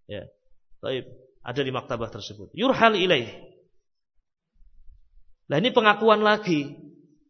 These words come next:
Ya. Kira-kira kalau kita punya maktabah, kita punya tulisan, kemudian kita serahkan ke Jamiah Islamiyah. Ini tolong, ini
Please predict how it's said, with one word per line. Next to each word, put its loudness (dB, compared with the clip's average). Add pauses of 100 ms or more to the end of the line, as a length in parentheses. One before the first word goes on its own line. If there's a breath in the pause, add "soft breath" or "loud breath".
(180)
Ya. -20 (400)
Kira-kira 2
kalau 2
kita -2
punya 0
maktabah, 0
kita -4
punya -6
tulisan, -2
kemudian -2
kita -6
serahkan -6
ke -10
Jamiah -4
Islamiyah. -10
Ini -12
tolong, -4
ini -12